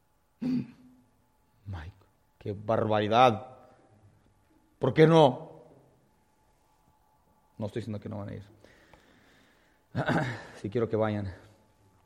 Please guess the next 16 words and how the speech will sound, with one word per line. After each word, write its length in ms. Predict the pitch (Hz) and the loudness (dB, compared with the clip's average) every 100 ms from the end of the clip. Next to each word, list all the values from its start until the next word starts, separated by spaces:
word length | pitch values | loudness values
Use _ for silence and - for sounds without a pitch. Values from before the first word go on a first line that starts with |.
| _ _ _ _ - - - _ _ | _ _ _ _ -20 -20 -20 _ _
Pero 160 | 135 156 | -2 0
esa 140 | 170 | 0
no 80 | 165 | 0
es 60 | |
mi 100 | 143 | -2
prioridad. 480 | 120 117 104 104 107 - - - _ _ _ _ _ _ _ - | -2 -2 -2 -4 -6 -8 -20 -20 _ _ _ _ _ _ _ -14
Mi 80 | |
prioridad 320 | 110 117 120 120 | -4 0 2 2
para 140 | 139 | 2
mis 180 | 113 - | 0 -4
hijos, 240 | 117 120 | -6 -4
para 160 | 120 107 | -2 -2
mi 80 | 98 | -4
familia, 380 | 107 110 117 | -6 -4 -4
no 160 | 120 113 | -4 -4
es 400 | 110 113 - | -6 -8 -18